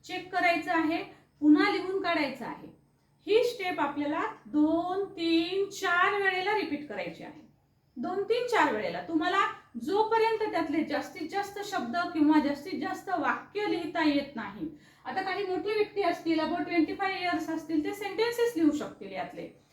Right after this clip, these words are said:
So त्यांनी सेंटेन्सेस लिहावे, पण जास्तीत जास्त सेंटेन्सेस जोपर्यंत येत नाही तोपर्यंत तुम्हाला ही स्टेप जी आहे ती पुन्हा पुन्हा रिपीट करायची आहे. लक्षात घ्या,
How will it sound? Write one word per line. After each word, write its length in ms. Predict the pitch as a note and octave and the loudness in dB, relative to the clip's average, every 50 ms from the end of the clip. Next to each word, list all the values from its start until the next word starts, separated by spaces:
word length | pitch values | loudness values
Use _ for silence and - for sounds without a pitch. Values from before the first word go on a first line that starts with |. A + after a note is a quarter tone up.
| _ _ _ _ - G#4+ | _ _ _ _ -4 -4
So 140 | A4+ A#4 A4+ | -4 -2 0
त्यांनी 260 | F#4 F4+ G4+ A4+ A4+ | -2 -2 0 -2 -2
सेंटेन्सेस 680 | A4+ A4 A4 A4 A4 A#4+ B4 B4 A#4+ A#4 A#4 A#4+ D#4+ | -2 -2 -2 -2 -2 -2 -4 -2 0 0 0 2 2
लिहावे, 340 | C#4 A#3+ A#3 G#3 - - - - - - _ _ _ _ _ - | -2 -2 -2 -4 -6 -8 -10 -12 -14 -20 _ _ _ _ _ -4
पण 140 | G#4+ A4 - | -4 0 2
जास्तीत 340 | D4+ D4 D4 - - G#4+ G#4 | 2 2 2 2 0 -2 -2
जास्त 380 | G#4+ A4 A#4+ A#4+ A#4+ - - | 0 -2 -2 -2 -4 -4 -6
सेंटेन्सेस 640 | A4+ - A4 G#4 G4 G4 G#4 G4+ G4 G4+ G#4 G4 D#4 | -4 -4 -4 -4 -4 -4 -4 -6 -6 -6 -4 -2 0
जोपर्यंत 640 | B3 - E4 F#4 G4+ G4+ A4 G4 F#4+ F#4 D#4+ D4+ D#4 | 0 0 0 -2 0 0 -2 -2 2 4 4 4 4
येत 300 | C#4+ C#4 C#4 C#4+ - B3 | 2 0 0 -2 -4 -4
नाही 380 | B3 A3+ A#3 A#3 G3 - - - _ _ _ _ _ - | -8 -6 -6 -6 -8 -10 -14 -20 _ _ _ _ _ -4
तोपर्यंत 580 | G#4 A4+ A#4 A#4 A4 D#4 D#4+ C#4 B3 B3 - C4+ D4+ D4+ - | 0 0 0 2 2 2 2 2 2 0 -2 -2 -4 -2 2
तुम्हाला 320 | D#4+ C#4+ D4+ E4 E4 F4+ F#4 | 4 6 6 6 6 4 2
ही 180 | - - F#4 | -2 -4 -8
स्टेप 280 | F4+ - - - E4+ E4+ | -10 -10 -10 -8 -6 -4
जी 220 | A#3+ A3+ - C#4 | -4 -4 -4 -4
आहे 320 | B3+ G#3+ - G#3 B3 C#4 D#4 D#4 - - _ _ - | -4 -4 -4 -6 -6 -6 -6 -8 -10 -18 _ _ -14
ती 60 | F#4+ | -12
पुन्हा 480 | G4 G4 - - F#4 E4 E4 G4 G4+ G4+ | -12 -12 -8 -4 -2 -2 0 2 2 2
पुन्हा 340 | G4+ G4 G4 G4 G#4 G4+ G4+ | 2 0 -2 0 2 2 2
रिपीट 360 | F#4 D4+ - D4 - D4 - | 0 0 0 0 -2 -2 -2
करायची 380 | G#3+ F#3+ F3+ E3+ E3 - - - | -4 -4 -4 -4 -6 -6 -8 -10
आहे. 160 | - - - - - - | -12 -14 -14 -16 -12 -10
लक्षात 380 | C4 - - - G#4 - A#3 A#3 | -10 -8 -8 -4 -4 -2 -2 -2
घ्या, 120 | A3+ | -4